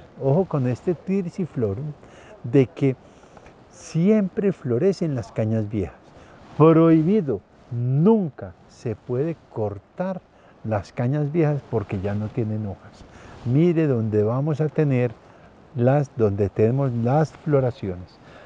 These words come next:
Para que no me vayan a decir después, "Ah, no, es que como no tiene hojas, entonces yo se las corté porque son cañas feas que ya no tienen hojas". No, estas cañas de los Dendrobium del tipo Densiflorum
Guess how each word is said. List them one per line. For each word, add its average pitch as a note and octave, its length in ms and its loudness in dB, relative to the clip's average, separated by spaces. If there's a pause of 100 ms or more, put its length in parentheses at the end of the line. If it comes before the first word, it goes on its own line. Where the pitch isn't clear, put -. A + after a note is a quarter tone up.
(160)
Para A2+ 160 0
que A2+ 140 -2
no A2+ 80 0
me F3 100 2
vayan A#3 300 2
a F3 60 2
decir C3+ 340 0
después, E3+ 400 0 (240)
"Ah, G3+ 140 0
no, G3+ 160 2
es D#3+ 120 0
que F#3 140 -8
como D3 320 0
no C#3+ 200 0
tiene G3 420 0
hojas, D#3+ 420 2 (220)
entonces B2 520 0
yo D#3+ 140 4
se E3 140 0
las D#3 180 0
corté C#3+ 500 0 (320)
porque B2 380 2
son A2 160 0
cañas C3 540 0 (340)
feas C3+ 300 6
que A#2+ 100 -2
ya G#2+ 120 -2
no A2 120 -2
tienen A2+ 340 -2
hojas". D#2 360 -10 (320)
No, G2 180 -2 (160)
estas C3 420 -4 (140)
cañas A2 380 0
de G#2+ 100 2
los G2+ 240 -2
Dendrobium G#2 720 2 (400)
del G#2 220 0 (160)
tipo C3 360 -2 (480)
Densiflorum D#3 1160 0